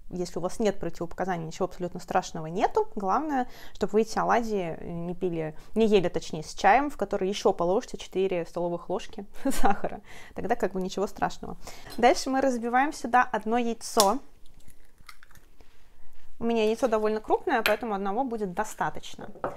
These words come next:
Сейчас мы это всё перемешаем с помощью ложки. Просто. И потом добавим муку. Муку можно использовать абсолютно любую, но мне кажется,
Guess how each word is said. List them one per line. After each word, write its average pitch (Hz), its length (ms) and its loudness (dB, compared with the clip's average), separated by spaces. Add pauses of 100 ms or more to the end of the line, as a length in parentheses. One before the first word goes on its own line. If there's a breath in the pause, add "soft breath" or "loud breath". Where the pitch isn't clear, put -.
(420 loud breath)
Сейчас - 280 2
мы 226 100 2
это 226 120 -2
всё 208 380 2 (100)
перемешаем 220 540 0
с - 60 -10
помощью 208 560 -4 (320)
ложки. 403 420 0 (1200 soft breath)
Просто. 269 580 0 (420 soft breath)
И 415 120 2
потом 277 300 2
добавим 220 360 2
муку. 214 360 -4 (340 loud breath)
Муку - 200 2
можно 302 300 4
использовать 247 420 2
абсолютно 233 440 -2
любую, 254 560 2
но 220 100 -2
мне 233 180 -2
кажется, 220 640 2